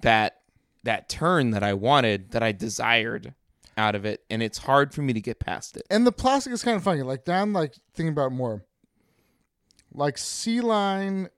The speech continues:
Speaker 2: like, from Innova is definitely a little, um,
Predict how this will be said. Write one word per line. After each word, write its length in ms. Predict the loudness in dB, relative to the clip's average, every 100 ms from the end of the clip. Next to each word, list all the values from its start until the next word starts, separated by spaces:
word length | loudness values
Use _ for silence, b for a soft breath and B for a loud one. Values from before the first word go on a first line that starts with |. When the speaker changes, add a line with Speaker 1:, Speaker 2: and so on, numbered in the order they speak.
| -8
Speaker 2:
like, 320 | -2 -2 -4
from 280 | -2 -2 -2
Innova 580 | -2 -2 0 -2 -4 -8 _ _ _ _ _ _ -2
is 300 | -2 -2 -4
definitely 720 | 0 0 -2 -6 -4 -4 -4
a 120 | -4 -6
little, 760 | -4 -6 -4 -2 -2 -4 -8 -8
um, 760 | -6 -4 -6 -6 -8 -10 -14